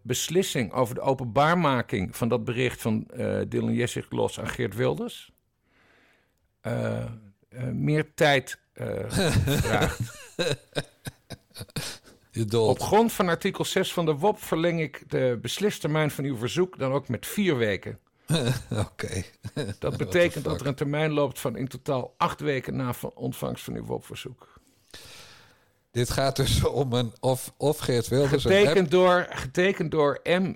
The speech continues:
Speaker 1: Zanoni, directeur
Speaker 2: Oh,
Speaker 1: bewaken
Speaker 2: oh.
Speaker 1: en beveiligen van het ministerie van Justi-, Justitie en Veiligheid. Het is altijd leuk als we nieuws krijgen in, <laughs> in een niet-live podcast.
Speaker 2: Ja, maar ik denk dat we toch even, eh, die naam gaan, eh,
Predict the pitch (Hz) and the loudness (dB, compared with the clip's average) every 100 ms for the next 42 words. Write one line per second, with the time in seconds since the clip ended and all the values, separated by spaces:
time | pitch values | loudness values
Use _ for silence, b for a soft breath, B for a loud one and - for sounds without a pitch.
0 | - 110 117 117 151 156 170 202 220 214 | -6 -6 -4 0 2 2 4 4 4 0
1 | _ _ _ - 110 120 110 170 175 143 | _ _ _ -6 2 4 4 4 2 2
2 | - 160 147 135 131 143 127 123 - - | 4 4 2 0 0 0 0 -2 -2 -4
3 | - - 131 123 - - 135 139 131 143 | -6 -4 -2 -2 -6 -4 -2 0 -2 -2
4 | 139 127 123 - 135 127 - - - 135 | -2 -2 -4 -2 -2 -2 -2 -4 -4 -6
5 | - 143 - 131 - 110 110 - 92 - | -2 -2 -2 -4 -2 -4 -4 -4 -6 -8
6 | B B B - 104 - 120 135 131 151 | B B B -12 -8 -2 -2 -2 0 2
7 | 143 - 135 - 139 127 143 156 165 - | 2 2 2 2 2 2 4 4 4 2
8 | 131 117 113 - 131 127 120 - - 147 | 2 2 0 -2 0 0 -2 -8 -6 -6
9 | - 160 143 151 139 139 131 131 127 - | 0 2 2 2 4 2 0 -6 -6 -4
10 | - - - 104 104 101 107 110 110 95 | -6 -8 -8 -2 0 0 0 0 -2 -6
11 | _ _ _ 107 117 113 107 104 - 113 | _ _ _ -4 -2 0 -2 -2 0 0
12 | 110 107 113 107 107 104 104 101 104 101 | 0 0 0 0 -2 -2 -4 -2 -2 -2
13 | 95 92 92 92 | -4 -6 -6 -6